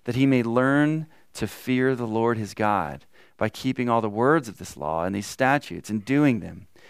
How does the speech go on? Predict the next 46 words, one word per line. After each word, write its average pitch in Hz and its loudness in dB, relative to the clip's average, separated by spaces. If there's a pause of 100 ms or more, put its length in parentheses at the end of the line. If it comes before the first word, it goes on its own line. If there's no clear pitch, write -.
(260)
that 113 2
his 107 0
heart - 2
may 131 2
not 139 2
be 123 2
lifted 131 0
up 147 0
above 113 0
his 117 -8
brothers, 110 -4 (360)
and 113 -4
that 107 0
he 107 -2
may 113 0
not 117 0
turn 127 -2
aside 117 0
from 104 -6
the 104 -4
commandment, 113 -4 (340)
either 107 -2
to - -16
the 92 -6
right 107 0
hand 165 -2 (220)
or - -10
to - -4
the 123 2
left, - -4 (380)
so - -8
that 104 -4
he 104 -4
may 117 0
continue 117 -4
long 113 0
in 123 -2
his 123 -2
kingdom, 87 -8 (260)
he 135 2
and 107 -2
his 98 -6
children 117 0
in 107 -4
Israel." 104 -4 (200)
So 160 4